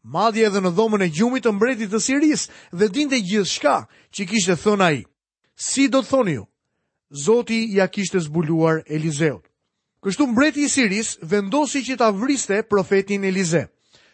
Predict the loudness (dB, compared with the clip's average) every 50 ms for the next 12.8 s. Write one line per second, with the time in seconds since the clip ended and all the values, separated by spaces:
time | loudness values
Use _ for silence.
0 | _ _ -4 -2 -2 0 0 -2 -2 0 2 2 4 2 2 0 0 2 0 0
1 | 0 0 2 2 4 2 2 0 -6 -12 -8 -4 -2 0 0 0 0 0 0 0
2 | 2 2 2 2 2 0 -4 -6 -8 _ _ -20 _ -16 -12 -8 -6 -6 -4 -2
3 | 0 0 0 0 -2 -4 -2 -2 -2 -2 -2 -2 0 2 2 2 0 -4 -6 -2
4 | 0 2 2 2 0 -2 -4 -4 -2 0 0 0 0 0 -2 -2 0 0 0 2
5 | 2 2 0 0 0 0 0 0 2 2 2 2 2 2 2 2 2 0 -2 0
6 | 2 0 0 0 -4 _ _ _ _ _ _ _ _ _ _ _ _ _ _ -10
7 | -6 -6 -2 2 2 2 4 4 2 0 0 0 0 -2 0 2 2 2 2 2
8 | 2 2 2 0 -2 -2 0 0 -2 -2 -4 -4 -4 -4 -4 -6 -6 -4 0 0
9 | 0 0 0 -2 2 2 2 4 4 4 2 2 0 0 0 2 4 2 2 2
10 | 0 0 0 0 -2 -6 -12 -16 -20 _ _ _ _ _ _ _ _ _ _ _
11 | _ _ _ _ _ -12 -8 -8 -4 0 2 2 2 2 2 0 0 0 0 2
12 | 2 0 0 0 0 -2 -2 0 0 -2 -2 0 2 0 0